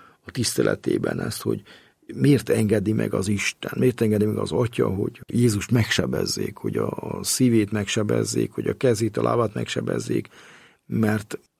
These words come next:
az ember csak a sebzettség által megközelíthető. Mert, ö,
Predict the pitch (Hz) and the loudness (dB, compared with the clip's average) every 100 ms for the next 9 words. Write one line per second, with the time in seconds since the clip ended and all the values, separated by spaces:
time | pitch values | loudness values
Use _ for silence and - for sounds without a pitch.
0 | _ - - 147 147 123 131 143 156 - | _ -4 0 2 4 4 4 2 0 -4
1 | _ _ _ _ - 117 104 - 135 107 | _ _ _ _ -6 0 2 2 2 2
2 | 92 - - 95 - - _ _ _ _ | 0 0 0 0 -2 -12 _ _ _ _
3 | _ _ _ _ _ - 98 98 98 - | _ _ _ _ _ -4 -2 -2 -2 -4
4 | - - - _ _ - 98 - - 104 | -4 -8 -12 _ _ -4 -4 -2 0 2
5 | 107 98 - - - - - - _ _ | 2 0 -2 -6 -6 -6 -8 -10 _ _
6 | _ _ _ _ - 123 120 120 117 - | _ _ _ _ -8 -2 2 2 0 2
7 | 135 127 | 4 4